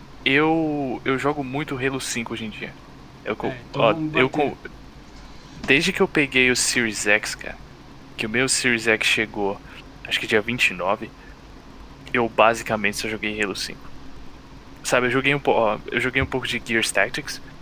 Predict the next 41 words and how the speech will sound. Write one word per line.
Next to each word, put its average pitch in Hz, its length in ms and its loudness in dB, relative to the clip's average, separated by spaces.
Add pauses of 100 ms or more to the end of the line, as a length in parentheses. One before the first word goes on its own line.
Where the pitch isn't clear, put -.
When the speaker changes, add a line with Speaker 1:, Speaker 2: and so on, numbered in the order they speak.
(260)
Speaker 1:
Gears 139 200 4
Tactics 143 320 2
é 135 60 4
um 131 80 2
jogo 127 160 0
que - 80 -6
eu 117 100 -2 (100)
gostei 131 480 2
pra 135 200 4
caramba, 127 380 4
mas 120 200 2
eu 120 40 -6
fiquei - 200 -2
tão 123 160 2
ocupado 135 520 4 (360)
que - 80 2
eu 117 80 6
ainda 120 160 6
não 120 100 0
zerei, 113 320 2
tá - 120 -10
ligado? - 200 -10 (220)
Eu 113 80 2
comecei 139 380 4
ele 147 100 4
no 160 80 2
P 156 180 6
C, 135 400 2 (200)
quando 151 280 6
lançou. 135 580 4 (720)
Tô 131 180 4
continuando 127 600 2
no 113 100 -6
Series 107 400 -2
X, 107 240 2
acho 120 100 -2
que - 60 -8
tô 123 120 2
no 113 120 2
ato 113 280 4
três. 101 480 0